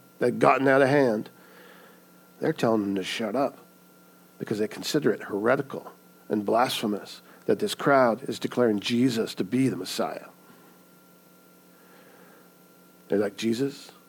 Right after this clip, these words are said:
silence your followers now." Right?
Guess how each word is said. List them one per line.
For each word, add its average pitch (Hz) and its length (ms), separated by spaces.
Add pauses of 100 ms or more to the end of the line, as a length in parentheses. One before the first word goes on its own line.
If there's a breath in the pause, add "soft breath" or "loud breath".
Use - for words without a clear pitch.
(100)
silence 107 580
your 104 60
followers 90 580 (220)
now." - 300 (1120)
Right? 107 260